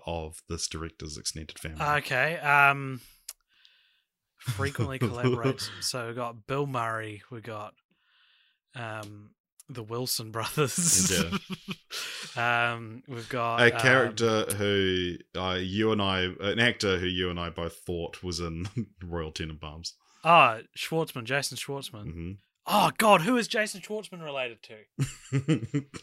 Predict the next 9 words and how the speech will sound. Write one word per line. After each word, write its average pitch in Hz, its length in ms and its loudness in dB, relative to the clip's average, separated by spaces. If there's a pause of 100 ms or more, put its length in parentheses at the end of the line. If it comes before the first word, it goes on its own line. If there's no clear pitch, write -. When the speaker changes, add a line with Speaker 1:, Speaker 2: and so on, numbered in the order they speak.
(1200)
Speaker 2:
I 165 120 2
don't 190 160 4
know. 147 280 4 (160)
I 139 120 4
give 135 200 2
up. 120 180 0 (600)
I 151 120 6
know. 160 420 10
I, 151 160 6